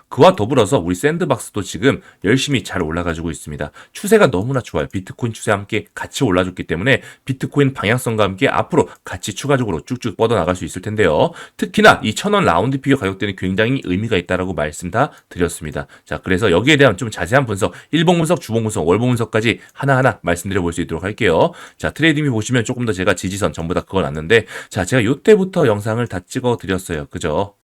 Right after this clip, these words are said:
지금 매물대 소화 너무나 잘해주고 있는 거 자, 보이실 겁니다. 자, 보시면 이런 전고점 부근들, 엄청 뚫기 어려운 저항이었잖아요. 근데 이런 어려운 저항이 뚫게 되면 굉장히 좋은 지지로 바뀐다라는 거죠. 그죠? 형질 변화를 한다는 거예요. 그래서 뚫어주고 나니까,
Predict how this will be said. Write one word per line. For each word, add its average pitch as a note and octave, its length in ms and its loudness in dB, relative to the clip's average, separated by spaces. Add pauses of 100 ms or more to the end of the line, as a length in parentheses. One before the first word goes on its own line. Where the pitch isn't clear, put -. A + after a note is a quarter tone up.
지금 G#2+ 300 -2
매물대 A#2+ 340 0
소화 F#2+ 220 0
너무나 A#2+ 340 0
잘해주고 F#2+ 420 -6
있는 F#2 140 -2
거 D3 260 0
자, - 240 -14
보이실 F2+ 320 -2
겁니다. E2 320 -2 (220)
자, - 200 -8
보시면 B2+ 440 -2
이런 D3+ 240 4
전고점 E3 540 -2
부근들, F#2 340 -4 (240)
엄청 G#2+ 380 0
뚫기 - 400 -4
어려운 G#2+ 440 4
저항이었잖아요. F2+ 760 0
근데 A2 240 0
이런 A#2+ 260 2
어려운 B2+ 380 6
저항이 G2 440 2 (200)
뚫게 G3 320 4
되면 C#3 320 4
굉장히 G2 420 0
좋은 C#3+ 280 -2 (180)
지지로 C3 340 2
바뀐다라는 F2 540 -2
거죠. D2 200 -10
그죠? D2+ 320 -4 (160)
형질 F3+ 360 2
변화를 G#2 280 2
한다는 C3 320 0
거예요. D2 280 -2
그래서 E2 340 2 (240)
뚫어주고 G3 440 8
나니까, E2+ 400 -2